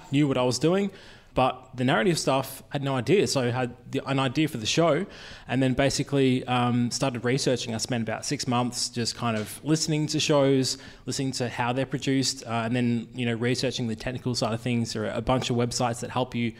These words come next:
kind of do that, um, training websites and things, just to learn a lot of the techniques and, you know, how the, the professionals that have been doing it for years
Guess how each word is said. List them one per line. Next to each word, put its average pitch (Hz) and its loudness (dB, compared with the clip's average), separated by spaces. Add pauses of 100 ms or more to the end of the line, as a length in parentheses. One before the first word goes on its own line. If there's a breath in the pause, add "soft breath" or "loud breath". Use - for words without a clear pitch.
(300 loud breath)
kind 123 -2
of 107 0
do 151 6
that, 156 2
um, 113 -2
training 131 -2
websites 123 -4
and 113 -6
things, 120 0
just 127 -2
to 113 -8
learn 123 0
a - -8
lot 120 -2
of 110 -8
the 113 -8
techniques 180 0
and, 123 -4 (120)
you 120 -6
know, 113 -2
how 123 -2
the, 120 0 (180)
the 123 -6
professionals 120 -4
that 117 -4
have - -12
been 113 -2
doing 117 -2
it 113 -10
for 110 -10
years 117 2